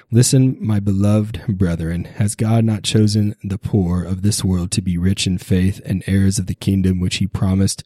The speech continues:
to those who love him? But you have dishonored the poor man. Do not the rich oppress you and drag you into the courts? Do they not blaspheme that noble name by which you are called?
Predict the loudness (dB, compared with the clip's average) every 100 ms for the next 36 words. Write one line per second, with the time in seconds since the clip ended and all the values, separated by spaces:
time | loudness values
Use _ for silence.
0 | _ -4 0 0 0 0 -2 -2 -2 2
1 | 2 2 -2 -14 -20 -8 0 4 6 6
2 | 2 -2 0 2 2 0 -4 0 2 4
3 | 0 -4 -8 -12 -20 -20 _ 4 4 4
4 | 4 4 6 4 2 -6 0 0 2 6
5 | 6 6 4 4 4 4 2 2 0 -4
6 | -4 0 0 0 -4 -8 -14 _ _ _
7 | 2 4 4 4 2 0 -2 -2 -2 0
8 | 2 2 2 -2 -2 2 4 4 2 0
9 | 0 2 4 2 2 0 0 -2 _ _
10 | _ 0 0 2 2 4 2 0 0 4
11 | 4 2